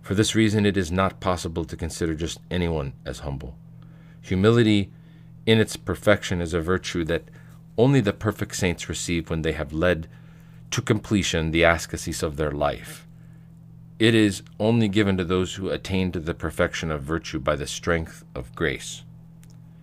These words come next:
Healing man of all his passions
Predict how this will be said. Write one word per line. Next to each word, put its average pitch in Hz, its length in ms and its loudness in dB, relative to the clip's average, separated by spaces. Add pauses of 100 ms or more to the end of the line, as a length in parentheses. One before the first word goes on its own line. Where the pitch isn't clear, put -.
(640)
Healing 131 520 6
man 107 220 4
of 98 120 2
all 98 180 8
his 95 120 0
passions 76 580 -4